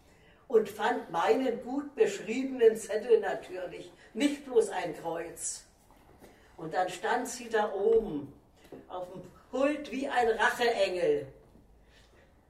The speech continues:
"Wir haben eine Jüdin in der Klasse."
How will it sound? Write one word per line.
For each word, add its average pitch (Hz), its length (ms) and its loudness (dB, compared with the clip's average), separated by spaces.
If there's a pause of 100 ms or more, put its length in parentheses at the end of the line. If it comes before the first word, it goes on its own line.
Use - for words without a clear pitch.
(380)
"Wir 320 260 -6
haben 233 460 0
eine 180 340 -2
Jüdin 320 680 4
in 285 220 4
der 220 200 6
Klasse." 185 680 0